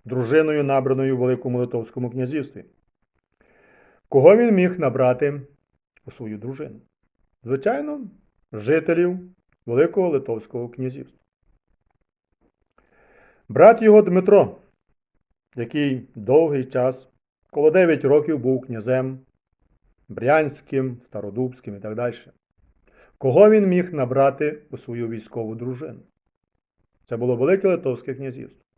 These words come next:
жителів Великого Литовського князівства. А тепер дев'ять десятих населення Великого Литовського князівства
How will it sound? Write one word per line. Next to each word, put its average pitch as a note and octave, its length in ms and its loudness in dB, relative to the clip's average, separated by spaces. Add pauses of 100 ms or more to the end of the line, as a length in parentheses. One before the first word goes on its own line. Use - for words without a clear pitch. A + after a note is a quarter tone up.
(200)
жителів G#3 500 2
Великого C#3+ 400 2
Литовського A#2+ 520 -6
князівства. - 500 -20 (1200)
А F3 80 0
тепер E3 460 2 (1400)
дев'ять D#3 580 6
десятих D3 800 2 (680)
населення B2+ 640 4
Великого B2+ 440 0
Литовського G#2+ 520 -10
князівства A2+ 680 -14